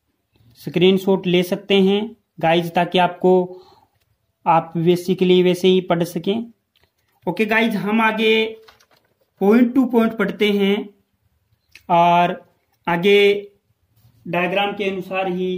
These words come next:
हम theory बनाते हैं। आगे का point रहेगा guys, अगला point है चार नंबर का।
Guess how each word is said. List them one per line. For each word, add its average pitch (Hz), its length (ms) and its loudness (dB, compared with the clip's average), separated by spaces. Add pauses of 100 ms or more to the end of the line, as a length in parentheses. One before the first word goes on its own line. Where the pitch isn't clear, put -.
(280)
हम 170 160 -8
theory 170 280 -4
बनाते 180 360 -4
हैं। 190 200 -4 (460)
आगे 185 240 0
का 220 360 0 (160)
point 208 260 2
रहेगा 202 320 0
guys, 196 360 0 (1900)
अगला 190 240 2
point 190 340 2
है 214 120 0 (4000)
चार 190 260 -4
नंबर 156 240 -4
का। 143 200 -18